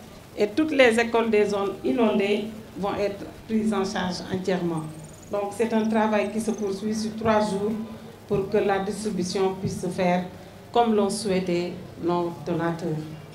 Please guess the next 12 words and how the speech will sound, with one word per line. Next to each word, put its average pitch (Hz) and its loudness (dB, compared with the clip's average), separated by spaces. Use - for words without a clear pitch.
Mais 220 6
je 233 4
ne 233 2
pouvais 233 4
pas 247 6
ne 220 6
pas 190 6
parler 240 6
de 208 2
l'État 220 4
du - 0
Sénégal, 175 -2